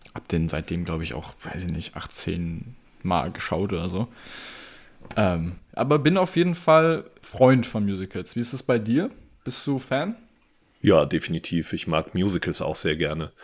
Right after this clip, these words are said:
Speaker 2: Also ich denke, bei mir war das erste Musical höchstwahrscheinlich König der Löwen. Wobei man das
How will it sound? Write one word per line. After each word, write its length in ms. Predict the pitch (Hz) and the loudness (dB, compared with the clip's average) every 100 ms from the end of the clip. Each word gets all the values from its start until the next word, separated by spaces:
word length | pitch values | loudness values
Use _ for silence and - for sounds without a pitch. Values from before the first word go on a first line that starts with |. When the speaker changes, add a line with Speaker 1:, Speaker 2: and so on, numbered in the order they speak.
| - - - | -20 -20 -8
Speaker 2:
Also 120 | 80 | -6
ich 80 | - | 0
denke, 220 | 95 101 | 0 2
bei 140 | 92 | 2
mir 380 | 87 95 104 85 | 2 4 2 2
war 260 | 82 82 82 | 0 2 0
das 180 | 82 - | 0 2
erste 260 | 92 - | 2 2
Musical 640 | 90 98 90 87 82 82 85 - | 0 0 -2 0 0 0 -2 0
höchstwahrscheinlich 800 | 98 107 - - 85 82 78 - | 2 2 0 0 2 0 -2 -4
König 300 | - 87 82 | -4 -2 -2
der 100 | 76 | 0
Löwen. 460 | 78 107 107 123 - _ - - - | 2 2 0 -4 -12 _ -20 -16 -2
Wobei 260 | - 80 | 4 4
man 120 | 92 | 4
das 300 | 85 85 - | 0 0 -2